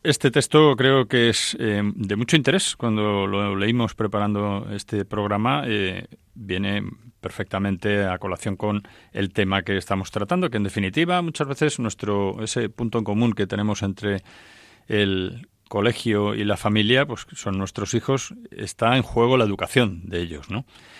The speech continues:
Y claro, mm, a veces no reparamos en que en, en esa vida diaria, en esa, eh, en lo que ven nuestros hijos, en ese ejemplo de los padres y de los profesores,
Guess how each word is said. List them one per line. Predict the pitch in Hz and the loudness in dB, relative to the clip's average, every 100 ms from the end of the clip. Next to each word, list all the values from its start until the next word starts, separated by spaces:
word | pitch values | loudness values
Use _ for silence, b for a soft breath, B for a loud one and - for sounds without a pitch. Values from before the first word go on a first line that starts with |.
| B B | B B
Y | 113 | 0
claro, | 123 170 151 - | 4 4 4 2
mm, | 110 104 - | 0 0 -2
a | - | -2
veces | 127 175 | 0 2
no | 156 | 2
reparamos | 151 147 143 147 143 | 2 2 2 2 2
en | 120 | 2
que | 101 104 | 2 0
en, | 101 - | 0 -2
en | 101 123 | -2 0
esa | - 151 | 2 2
vida | 143 135 127 | 4 2 4
diaria, | 117 131 120 120 117 | 6 6 6 6 4
en | 107 | 4
esa, | 117 - 123 117 107 95 - | 2 2 2 2 0 -2 -10
eh, | 95 - - | -12 -12 -4
en | 101 | 0
lo | 101 | 2
que | 107 | 6
ven | 131 143 131 117 | 6 6 4 -6
nuestros | - 104 - 107 147 | -8 -8 -6 -4 -2
hijos, | - 120 104 | 0 0 0
en | 117 135 | 2 4
ese | - 135 | 6 4
ejemplo | - 147 123 110 | 6 6 6 4
de | 104 | 4
los | 95 - | 0 2
padres | 127 117 98 98 | 2 2 0 -2
y | |
de | 95 | -2
los | 95 | -2
profesores, | - 95 101 123 139 | -4 -6 -2 0 0